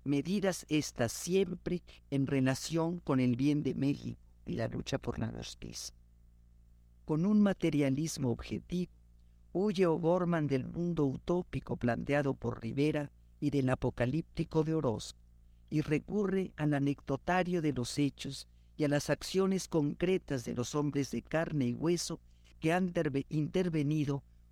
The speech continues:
como actores en la gesta popular. La objetividad de O'Gorman no responde a un virtuosismo descriptivo, ni se basa en una comprensión que todo lo perdona,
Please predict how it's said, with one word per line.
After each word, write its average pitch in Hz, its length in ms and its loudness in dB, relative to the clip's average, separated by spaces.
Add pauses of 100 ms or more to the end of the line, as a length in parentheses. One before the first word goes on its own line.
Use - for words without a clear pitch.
(140)
como 147 360 0
actores 160 880 -2
en 131 200 2
la 123 100 2
gesta 147 440 -2
popular. 113 600 -4 (1500)
La 139 100 0
objetividad 180 720 0
de 190 100 2
O'Gorman 139 680 -2 (400)
no 180 220 2
responde 151 960 0
a 139 100 2
un 165 260 0
virtuosismo 143 840 -2
descriptivo, - 1040 -4 (560)
ni 160 140 -2
se 156 180 -2
basa 180 400 0
en 151 160 0
una 180 260 0
comprensión 139 920 -2
que 143 160 -2
todo 160 340 0
lo 131 140 2
perdona, 123 760 -2